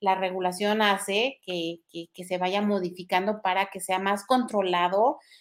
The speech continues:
el, el, el, la operación, ¿no? Y en este caso, pues sí, se hizo un, un de-, relajo esa vez,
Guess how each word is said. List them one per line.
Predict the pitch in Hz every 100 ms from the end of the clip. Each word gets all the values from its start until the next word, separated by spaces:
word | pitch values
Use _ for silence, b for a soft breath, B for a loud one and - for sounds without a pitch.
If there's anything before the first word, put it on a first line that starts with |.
| b _ _
el, | - 175 170 165 165 165
el, | 170 170 160
el, | 170 160 165 165
la | 160
operación, | 165 175 165 156 - 220 214 180
¿no? | 170 175 226
Y | 214
en | 190 196
este | 214 220
caso, | 214 247 240 202 254 B B B B _
pues | 196 185
sí, | 220 214 208 -
se | - 196
hizo | 208 208 240 226
un, | 220 226 226 220 214 208 190 185 _ b b b _ -
un | 220 226 214
de-, | 226 214 175 170 156 - _
relajo | 180 180 185 185 196 196 208 240
esa | 226 233
vez, | 214 220 220 240 233